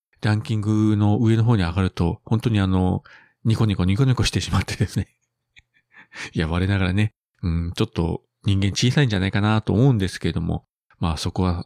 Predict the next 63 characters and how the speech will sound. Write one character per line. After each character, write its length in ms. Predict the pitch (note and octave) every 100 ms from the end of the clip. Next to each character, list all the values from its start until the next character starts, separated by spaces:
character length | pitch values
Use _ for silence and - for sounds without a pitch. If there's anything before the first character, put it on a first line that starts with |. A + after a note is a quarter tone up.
| -
ね、 260 | B2 B2 - _ _ -
ま 240 | D#2+ D2
あ 40 |
勘 200 | - F2
弁 100 | D#2+
し 80 | D2+
て 80 | F2
い 40 |
た 100 | D#2+
だ 60 | F#2
け 60 | F#2
れ 80 |
ば 120 | D#2+ D#2
と 100 | D#2
思 140 | E2+
い 40 | F2+
ま 120 | F2
す。 220 | - - _ _ _ -
ま 100 | A#2
あ 20 |
こ 120 | B2
ち 120 | C3
ら 100 | C3
の 100 | B2+
ね、 300 | C#3 D3 - _
え 340 | A2 F#2 F2+
ー、 40 | F2+
番 180 | F#2+ F2+
組 140 | F#2
の 100 | F#2
方 160 | B2 G#2+
も、 280 | D#2 - - - - - - -
今 180 | F2
後 80 | D#2+
も 160 | D#2+ D#2
ま 120 | D#2+
た 100 | E2+
エ 40 |
ム 120 | E2 D#2+
シ 140 | -
ー 20 |
ユ 60 | E2
ー 20 |
作 160 | - -
品 180 | E2
で 100 | D#2 D2+
す 100 | G2
ね、 200 | A#2 - _ _ _ _ _ _ _ _ -
順 180 | - E2
次 120 | D#2
配 220 | C#2+ E2+
信 260 | - E2 D#2
公 220 | - F#2
開 140 | F2+ E2+
さ 100 | F2+
れ 80 |
て 80 | -
い 40 | G#2+
き 60 |
ま 120 | G#2
す 120 | G2+ F2+
の 60 |
で、 180 | -